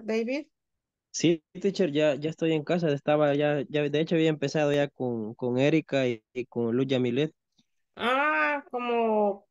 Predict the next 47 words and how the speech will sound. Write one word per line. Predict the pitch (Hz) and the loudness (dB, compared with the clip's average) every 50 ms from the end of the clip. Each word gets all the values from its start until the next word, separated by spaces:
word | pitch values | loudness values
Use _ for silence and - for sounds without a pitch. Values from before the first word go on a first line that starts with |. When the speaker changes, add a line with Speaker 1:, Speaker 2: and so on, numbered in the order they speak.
| _ _ | _ _
Speaker 1:
yo, | - 190 214 202 208 214 220 233 240 240 240 233 226 - | -8 -8 -4 -2 0 0 2 2 2 2 2 2 0 2
ar-, | 214 220 226 220 - 170 | 2 2 2 2 0 0
eh, | 190 202 202 202 202 202 202 196 196 196 | 0 0 0 2 0 0 0 -2 -2 -4
muevo | 214 226 240 247 247 247 240 | -2 0 0 2 4 4 2
los, | 233 220 220 220 208 208 - - - | 2 2 0 -4 -4 -8 -10 -12 -10
los, | 196 202 202 196 180 - 190 196 | -8 -6 -4 -4 -4 -6 -6 -2
depende | - 214 208 208 - 226 233 247 240 233 214 202 185 185 | -2 -2 -2 0 0 2 2 2 2 0 0 -2 -2 -2
de | 185 190 190 190 185 180 | -2 -4 -4 -4 -6 -8
si | - - - 202 196 | -10 -8 -4 -2 0
hay | 190 196 202 202 | 0 2 2 0
oyentes | 196 196 208 226 247 262 277 - 262 240 | 0 0 0 0 0 0 -2 -4 -6 -6
o | 226 214 196 | -4 -6 -6
no. | 202 214 240 262 277 277 _ _ _ _ _ _ _ _ _ _ _ _ _ - | -6 -6 -6 -6 -8 -10 _ _ _ _ _ _ _ _ _ _ _ _ _ -10
Ah, | - 226 240 - | -6 -6 -6 -4
pues | 269 254 | -4 -2
ya | 262 269 - | 2 2 2
Speaker 2:
Sí, | |
Speaker 1:
lo | 175 | 2
Speaker 2:
sí, | 165 160 170 175 | 4 2 0 0
Speaker 1:
voy | |
a | 240 | 2
Speaker 2:
fíjate | 180 170 - - 240 254 262 | 0 0 0 0 -2 -2 -6
Speaker 1:
poner. | - - - _ _ _ _ _ _ _ _ - 147 - | -8 -12 -20 _ _ _ _ _ _ _ _ -20 -10 -4
Speaker 2:
que | - 147 | -2 -2
Speaker 1:
Ya | 135 - | 0 2
Speaker 2:
sí, | 170 180 185 | 2 2 2
Speaker 1:
lo, | |
Speaker 2:
como | - 156 147 143 135 | 0 -2 -2 0 0
el | 131 117 | -2 -2
Speaker 1:
¿usted | - - 269 | 0 2 2
Speaker 2:
solo | 269 285 - 160 160 - | 4 4 6 4 4 4
me | 311 302 | 2 2
Speaker 1:
está | - | 4
Speaker 2:
queda | 269 262 262 | 4 4 4
hasta | 269 - 277 | 6 4 4
Speaker 1:
usando | 269 285 269 | 4 4 4
Speaker 2:
las | |
Speaker 1:
la | 269 262 262 | 4 4 2
Speaker 2:
siete, | 262 262 | 2 -2
¿no? | - - | 0 -2
Speaker 1:
computadora? | 262 - 247 247 247 247 233 208 185 170 170 175 - _ _ _ _ _ _ _ _ _ _ _ _ _ | -2 0 2 2 4 4 4 4 2 0 -2 -6 -10 _ _ _ _ _ _ _ _ _ _ _ _ _
Speaker 2:
No, | - 135 151 190 208 196 160 135 - - | 2 4 4 4 4 4 2 0 -2 -6
este, | 131 143 - _ - 156 151 151 147 147 143 123 - - _ _ _ _ _ _ _ _ _ - | -8 -10 -10 _ -2 0 0 2 2 0 -2 -2 -6 -10 _ _ _ _ _ _ _ _ _ -8
eh, | - 131 127 117 120 156 | -4 -4 -2 2 2 2
Erika | 180 185 175 - | 2 2 0 -4
estaba | 160 - - 175 160 160 151 | -6 -6 -6 -6 -6 -6 -8
compartiendo. | - 151 143 - 135 127 - _ - 170 185 180 151 127 117 113 | -8 -10 -6 -6 -6 -6 -6 _ -2 0 2 2 2 0 -2 -6